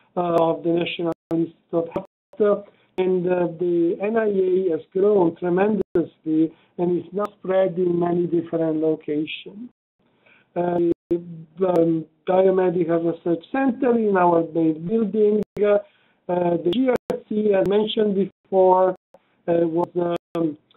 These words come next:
abandoned, uh, a few years ago, in, in around, uh, two thousand and three. And then we have a clinical program on the other side of the bay of Harbor Hospital. A few of our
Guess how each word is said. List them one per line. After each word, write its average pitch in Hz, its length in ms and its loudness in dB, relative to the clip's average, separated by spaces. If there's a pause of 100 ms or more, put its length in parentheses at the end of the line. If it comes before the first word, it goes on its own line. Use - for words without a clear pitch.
(120)
abandoned, 160 540 -4
uh, 175 180 -2 (500)
a 170 360 -2
few 240 120 -2
years 202 360 2
ago, 165 280 2 (200)
in, 170 380 -2 (180)
in 175 600 0
around, 196 400 0
uh, 185 100 0
two 190 180 -4
thousand 180 580 0
and 170 240 -2 (100)
three. 208 500 0 (340)
And 190 180 0
then 220 400 0
we 208 80 0
have 190 140 2
a 190 80 -4
clinical 214 480 -4
program 185 760 2
on 175 220 0
the 180 100 2
other 175 260 0 (100)
side 165 280 0
of 156 160 -2
the 165 80 -2
bay 220 380 2
of 208 100 2
Harbor 185 460 0
Hospital. 180 460 -2
A 185 80 -4
few 220 280 0
of 180 160 2
our 180 240 4